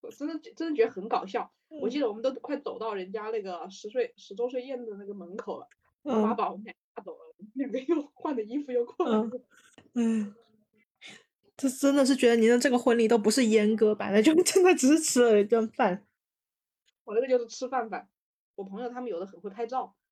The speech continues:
Speaker 1: 所以说，
Speaker 2: 嗯。
Speaker 1: 就他们其实拍了几张照片，但是他们说我和胡威两个实在是太像陌生人了，因为我不敢，不许他靠近我。
Speaker 2: <laughs>
Speaker 1: 嗯。所以说我们两个照片总是会有一段距离。
Speaker 2: 对，那你们那个婚纱那些靠在一起的照片该不会是 P 的吧？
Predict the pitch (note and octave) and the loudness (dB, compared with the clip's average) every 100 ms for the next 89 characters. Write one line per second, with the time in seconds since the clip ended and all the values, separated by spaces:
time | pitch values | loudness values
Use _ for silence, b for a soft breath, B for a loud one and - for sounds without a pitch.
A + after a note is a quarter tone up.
0 | _ - A#3+ G#3+ A3+ - _ _ _ - | _ -8 -4 -4 -6 -10 _ _ _ -14
1 | B3 A#3+ - G#3+ - A#3+ C4+ G3+ F3+ F#3+ | -10 -10 -8 -10 -8 -8 -6 -6 -8 -8
2 | F#3+ F#3+ F#3 B3+ B3 B3 B3 B3 A3+ G3+ | -10 -10 -8 -8 -6 -6 -4 -2 -2 -2
3 | E3 F#3 F#3+ F#3 G3+ G#3 E3+ G3 F3 G3+ | -8 -10 -12 -10 -10 -10 -14 -16 -14 -12
4 | G3 G3 A#3 A3 G3 _ _ - B3 A3 | -12 -10 -12 -12 -18 _ _ -6 -2 -2
5 | G#3+ G3 D#3 D#3 - G#3 G#3 - G3 _ | -4 -8 -10 -12 -14 -6 -4 -4 -8 _
6 | _ A#3+ G#3 _ _ _ _ B3+ A3+ F3 | _ -20 -20 _ _ _ _ -18 -18 -14
7 | F#3 F#3+ C4 G#3 F#3+ F3 - - _ _ | -14 -4 0 0 -2 -8 -12 -20 _ _
8 | - - B3 G#3+ A#3 G#3+ - - _ _ | -8 -4 -2 0 2 2 -2 -4 _ _
9 | _ _ _ _ _ A#3 A#3 A#3+ F#3+ F#3+ | _ _ _ _ _ 4 6 4 0 -6
10 | F3+ G#3+ A3 A3+ G3+ F3 - G#3+ A#3 F3+ | -6 -4 -2 -4 -4 -10 -6 -4 -2 -4
11 | F3+ G3+ G3+ A#3 G3+ G3 F#3+ _ _ _ | -6 -14 -14 -12 -12 -12 -16 _ _ _
12 | _ B B B - A3+ - B B B3 | _ B B B 0 0 -2 B B -2
13 | B3 A#3+ G#3+ A3 A#3+ A3+ A3+ A#3 A#3+ A3+ | 0 4 4 4 4 4 4 2 4 4
14 | A3 A#3 A3+ G#3+ C4+ A3+ A3 A3+ G3+ A3+ | 4 4 2 4 4 6 4 4 2 4
15 | A3 G3+ G#3 G#3 G#3+ G#3+ G3+ G3 F#3 F#3+ | 2 2 2 4 4 2 2 2 0 -4